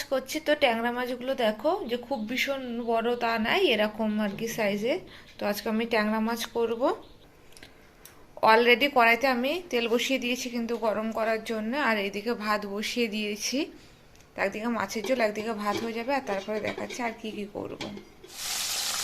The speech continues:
এখানে আমি already মাছ ভাজা বসিয়ে দিয়েছি। ট্যাংরা মাছ না খুব ফাটে, যার জন্য আমি এটাকে চাপা দিয়ে রেখে দেবো। মাছ ভাজাগুলো আমি তুলে নিয়েছি, তারপরে এর মধ্যে আমি ফোড়ন দিয়েছি, কালো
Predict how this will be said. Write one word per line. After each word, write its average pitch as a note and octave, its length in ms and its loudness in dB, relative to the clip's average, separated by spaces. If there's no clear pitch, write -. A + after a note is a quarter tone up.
এখানে C4 260 6
আমি D4+ 100 2
already B3+ 300 4
মাছ A#3 160 4
ভাজা C4+ 220 2
বসিয়ে C#4+ 400 0
দিয়েছি। C4 240 0
ট্যাংরা A3+ 380 2
মাছ C#4+ 180 0
না D#4+ 140 0
খুব D4+ 100 -2
ফাটে, A#3 260 0
যার G3+ 220 2
জন্য A#3+ 220 -2
আমি A#3+ 120 -2
এটাকে B3+ 220 0
চাপা F#3+ 280 -2
দিয়ে F3+ 160 -4
রেখে - 200 -6
দেবো। G3 160 2
মাছ B3 240 10
ভাজাগুলো D4+ 420 6
আমি E4+ 160 0
তুলে C#4+ 260 2
নিয়েছি, D#4+ 300 2
তারপরে C4+ 360 4
এর C4+ 120 4
মধ্যে C4+ 220 0
আমি D4 160 0
ফোড়ন C#4+ 220 4
দিয়েছি, D4+ 240 2
কালো B3+ 240 4